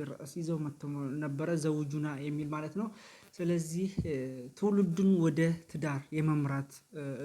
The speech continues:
ፕላን ነው፣ እቅድ ነው። ነገር ግን እሱን ተያይዞ የተለያዩ ሰዎች እንደ ዩቲዩብ ላይ በተለይ ቲክቶክ ላይ ካፓብል ሆነው ሙስሊም ሆነው ማለት ነው እየተጠቃቀፉ ብዙ ተግባር የሚሰሩ ሰዎች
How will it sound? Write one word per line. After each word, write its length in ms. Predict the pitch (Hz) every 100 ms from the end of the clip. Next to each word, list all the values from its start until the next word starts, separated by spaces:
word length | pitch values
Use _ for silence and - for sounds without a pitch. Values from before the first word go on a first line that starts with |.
| 143 139
ፕላን 320 | 165 156 143
ነው፣ 160 | 135 131
እቅድ 280 | 143 147 135
ነው። 160 | 156 226 - - - - -
ነገር 260 | 190 190 180
ግን 180 | 170 190
እሱን 420 | 170 - - 190 196 196
ተያይዞ 380 | 156 143 135 165
የተለያዩ 400 | 196 220 214 190
ሰዎች 440 | 185 160 151 160 - - 143 131 123 123 120 87 - 165 190 214 214 214 240 226 202
እንደ 200 | 196 170 170 165
ዩቲዩብ 360 | 170 170 175 156
ላይ 120 | 151
በተለይ 320 | 147 156 147 139 135 147 147
ቲክቶክ 360 | 151 - 165 156
ላይ 160 | 147
ካፓብል 500 | 143 156 143 151 139
ሆነው 240 | 143 147 143
ሙስሊም 380 | 170 196 196 175
ሆነው 200 | 151 147
ማለት 300 | 139 131 131 196
ነው 100 | 254 - -
እየተጠቃቀፉ 840 | 147 165 165 151 147 156 151 165 - 156 147
ብዙ 180 | 151 196 220
ተግባር 360 | 160 151 151
የሚሰሩ 500 | 147 147 147 151 143 139 135 - _
ሰዎች 460 | - 151 143 220